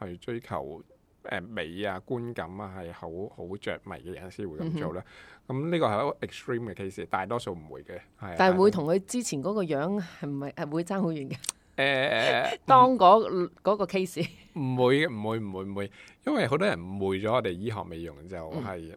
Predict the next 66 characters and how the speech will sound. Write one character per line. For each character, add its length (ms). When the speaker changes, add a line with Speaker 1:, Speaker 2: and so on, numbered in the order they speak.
Speaker 2:
嗯。 680
Speaker 1:
嗯， 60
啊， 200
一 80
定 140
係 180
好 80
似 140
整 260
容 180
噉 200
樣， 140
就 120
係， 80
Speaker 2:
係。 200
Speaker 1:
其 100
實 100
係 220
好 180
細 300
泡、 180
好 80
細 180
泡， 220
我 60
諗 340
佔， 340
佔 220
幾 200
個 80
percent 360
嗰 60
啲 40
嚟 160
嘅 0
啫。 100
Speaker 2:
嗯 120
哼。 180
Speaker 1:
係 180
啦， 140
噉 200
啊， 40
九 320
成 260
以 140
上 280
嘅 80
其 80
實 240
係 240
我 60
哋 140
叫 120
微 300
調 280
啊、 80
微 140
創 380
啦。 220
Speaker 2:
嗯。 100
Speaker 1:
噉 260
有 100
啲 100
地 180
方 420
可 160